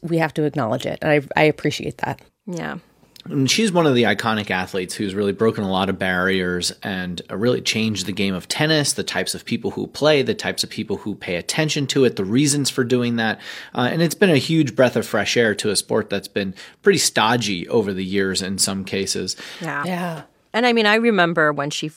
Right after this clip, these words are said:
Speaker 2: like, she and her sister Venus first came on the scene. It's, like, a very, it was not the best reception. So I'm very impressed by how she, like, kinda stayed in the sport and stayed pretty honest about stuff till the very end. <laughs> All right.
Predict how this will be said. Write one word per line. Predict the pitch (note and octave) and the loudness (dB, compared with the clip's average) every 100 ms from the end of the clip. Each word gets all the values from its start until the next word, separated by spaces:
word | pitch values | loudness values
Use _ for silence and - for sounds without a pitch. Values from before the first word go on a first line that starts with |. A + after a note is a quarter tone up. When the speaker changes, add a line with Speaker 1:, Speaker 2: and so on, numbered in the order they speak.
| _ | _
Speaker 2:
like, | G#3+ D3 | -2 -2
she | - D#3 | -2 -4
and | D3+ | -2
her | D3+ | -4
sister | - C#3+ - D#3 C#3+ D3+ | -6 -10 -6 -2 -2 -4
Venus | D3 C#3+ C#3+ | -6 -6 -8
first | - D3+ - | -8 -8 -8
came | D#3 | -6
on | C#3+ | -6
the | D3 | -6
scene. | - D#3+ | -6 -2
It's, | E3+ - | -2 0
like, | F#3+ F#3+ | 2 2
a | |
very, | E3 E3+ E3+ E3 - - - - | 4 4 6 4 -2 -20 -16 0
it | |
was | G3 G3+ | 2 4
not | F#3 F#3+ | 4 4
the | F#3+ | 2
best | F3 F#3+ - | 2 2 2
reception. | F#3+ A3+ A3+ - E3+ D#3 | -2 0 0 0 -2 -2
So | F3 D#3 | -2 0
I'm | D#3 D3+ D3+ _ | 0 -2 -8 _
very | E3+ E3 E3 D#3 _ _ _ | -2 0 0 -4 _ _ _
impressed | F#3 F#3 - F3 - - | -6 -4 0 0 0 2
by | D#3 C#3 C#3 | 2 4 0
how | - D3 | 0 -2
she, | - D3+ D3 | 0 -4 -2
like, | - | -2
kinda | E3 D3+ | -2 -2
stayed | - D3+ - | 2 2 2
in | - | -2
the | - | -6
sport | - D3+ B2 | 0 2 2
and | - | -4
stayed | - B2+ G#2 G#2 - - - - _ _ | -2 -2 0 -4 -8 -20 -20 -20 _ _
pretty | - B3 C#4 | 0 2 6
honest | F4+ C4+ C#3 - | 6 6 0 -6
about | D#3 D3+ - | -2 -2 -2
stuff | - - - - - | -8 -8 -10 -20 -2
till | A3+ | 0
the | |
very | A#3+ D#4+ D#4+ | 4 4 4
end. | D4+ A3 C#3 - G#3 - - | 4 2 0 -6 -6 -2 0
<laughs> | - C3 G2 F#2+ - - - _ | 0 -2 -2 -10 -16 -20 -20 _
All | G#3 | 6
right. | G3 D#3 | 6 4